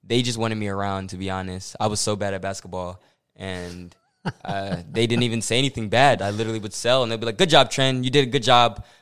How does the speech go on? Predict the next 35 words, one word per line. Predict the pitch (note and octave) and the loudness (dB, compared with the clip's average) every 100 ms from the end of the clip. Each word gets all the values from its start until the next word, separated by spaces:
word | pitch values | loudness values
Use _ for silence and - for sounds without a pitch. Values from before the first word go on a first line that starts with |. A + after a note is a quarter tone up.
| - | -4
Uh, | G#2+ G#2+ | -2 -2
keep | - A#2+ | -4 -10
it | |
going." | G#2+ G#2 F#2 F#2 _ _ _ _ | -6 -6 -8 -14 _ _ _ _
And | G2+ G2 F#2+ F2+ - | -10 -8 -8 -12 -12
I'm | F#2+ A2 | -8 -6
just, | G2 F#2 - _ - | -6 -8 -10 _ -20
eh, | G#2+ F#2 F2+ | -16 -14 -14
I'm | F#2 | -14
just | F2+ F2 | -14 -16
like, | E2+ | -16
"Okay." | F#2 - F#2+ G2 _ _ _ _ | -16 -12 -12 -14 _ _ _ _
Uh, | F2+ G2 F#2 | -2 0 0
missed | F#2+ A#2 A#2+ - | 2 2 2 4
that, | A2 A2 - - | 4 4 -2 -6
all | - A2 | 2 4
that | G#2+ G#2 G2 | 4 0 0
school | - A2+ A2 | -4 -4 -4
clout. | - G2+ G2+ G2 - | -2 0 0 -2 -8
Yeah, | F#2 F#2 F2+ F2+ _ _ _ - | -12 -10 -12 -14 _ _ _ -16
I | F#2+ | -14
was | F2+ | -14
cool | - F2+ F2+ | -14 -12 -10
in | F#2 | -10
school. | - F#2 F2+ - _ _ - | -10 -10 -10 -12 _ _ 0
All | A2+ A#2 | 4 6
that | A2+ G#2+ - G2 | 4 2 -2 -2
bus | A2+ A#2 | 0 2
drama, | - G#2 G#2 G2 | 0 0 0 -2
Mister | F#2+ A2+ - | -2 -2 -2
Yancey | G#2+ G#2 - | -4 -4 -6
class | - G2+ F#2+ | -6 -4 -4
repping. | F#2 F#2 F#2 F#2+ _ _ - | -6 -10 -10 -12 _ _ -4
My | A#2+ | -2
teacher | - C#3+ D3+ D3+ D3+ | 0 -2 2 2 0